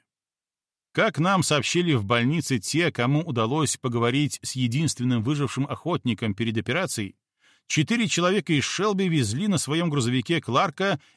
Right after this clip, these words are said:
и детёныша Вапити, которого он, очевидно, нёс с собой по неизвестным причинам. Когда они возвращались в город, в какой-то момент кто-то встал на ноги в кузове грузовика во время движения.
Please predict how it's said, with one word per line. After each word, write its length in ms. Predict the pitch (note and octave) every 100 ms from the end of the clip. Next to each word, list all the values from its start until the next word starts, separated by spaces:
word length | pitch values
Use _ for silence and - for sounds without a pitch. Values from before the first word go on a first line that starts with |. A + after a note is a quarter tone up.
| -
и 180 | G3+
детёныша 640 | G3 E3 D3 G3+ G3+ - D#3
Вапити, 600 | C#3 A2+ G#2+ - A#2 - _
которого 440 | - B2 C3+ C3 B2
он, 240 | D3+ F#3+ G3+
очевидно, 500 | C3+ B2+ E3+ D3+ C3
нёс 260 | A2+ F3+ -
с 40 |
собой 480 | B2 G2 D#3+ G3 - _ _
по 180 | G3 A#3+
неизвестным 640 | G#3 F3 G2+ C#3 D3 C#3
причинам. 480 | A2+ A2+ - F2+ D#2 _ _ _ _ _ _ _
Когда 500 | C3 A#2+ G2+ F3 G#3+
они 360 | D3+ D3 F#3+
возвращались 680 | F3 C3 C3 C#3+ D#3+ D#3+ C#3
в 120 | F2+ G2
город, 380 | G3+ D3+ F#2+
в 120 | - -
какой-то 360 | A2 D#3+ C#3+
момент 500 | C3 A2+ C3 G3 D#3+
кто-то 360 | - G3 G3+ F#3
встал 420 | - - G3 E3+
на 220 | B2+ D3
ноги 280 | F#3 F3+ D#3
в 80 | C3+
кузове 360 | F3 D3 D3+
грузовика 640 | C#3+ C#3+ B2 C3+ - C3 A#2
во 120 | G#2+
время 260 | G#2 B2+ B2
движения. 680 | A#2+ G#2+ G2+ D2+ C2+ B1+